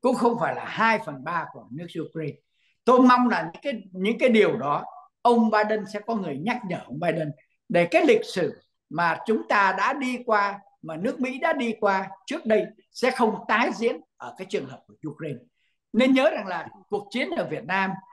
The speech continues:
và cuộc chiến ở Afghanistan đó là cuộc chiến không phải nhằm, không cần cái chiến thắng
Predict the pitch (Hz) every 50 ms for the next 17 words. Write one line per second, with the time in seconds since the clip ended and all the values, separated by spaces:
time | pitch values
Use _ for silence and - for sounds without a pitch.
0 | _ _ _ - 170 170 - - 190 170 - - - 226 254 - - - - 135
1 | 147 170 - - 220 196 190 190 214 233 - - 214 185 180 160 147 - _ _
2 | _ _ _ _ _ _ _ - 226 294 330 320 247 214 208 - 214 208 - -
3 | - 233 247 285 392 - - - 254 277 240 - 190 156 151 160 175 185 196 190
4 | 185 175 147 - _ _ - 262 262 330 320 262 - 247 214 190 170 - - 220
5 | 220 226 - 262 269 285 - 240 240 240 254 320